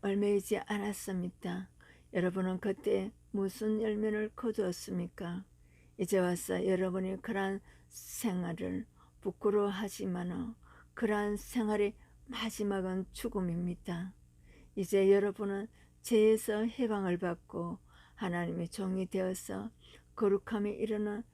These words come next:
삶의 열매를 맺고 있습니다. 그 마지막은 영원한 생명입니다. 죄의 사건, 죽음이요. 하나님의 선물은 우리 주 예수 그리스도 안에서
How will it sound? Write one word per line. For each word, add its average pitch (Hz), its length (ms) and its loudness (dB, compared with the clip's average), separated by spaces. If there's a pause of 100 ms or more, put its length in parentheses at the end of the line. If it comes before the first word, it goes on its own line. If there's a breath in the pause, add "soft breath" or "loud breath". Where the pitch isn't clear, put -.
(200 soft breath)
삶의 233 600 2
열매를 185 560 0 (140)
맺고 175 340 -2
있습니다. 175 840 -2 (460 soft breath)
그 - 140 -4
마지막은 185 880 -2 (340 soft breath)
영원한 202 500 0
생명입니다. 190 1080 -4 (760 loud breath)
죄의 208 300 4
사건, 202 640 -4 (360 soft breath)
죽음이요. 175 760 -4 (360 soft breath)
하나님의 208 560 0
선물은 214 720 -4 (300 soft breath)
우리 208 260 2
주 220 280 2
예수 220 300 0
그리스도 214 580 -4
안에서 175 640 -6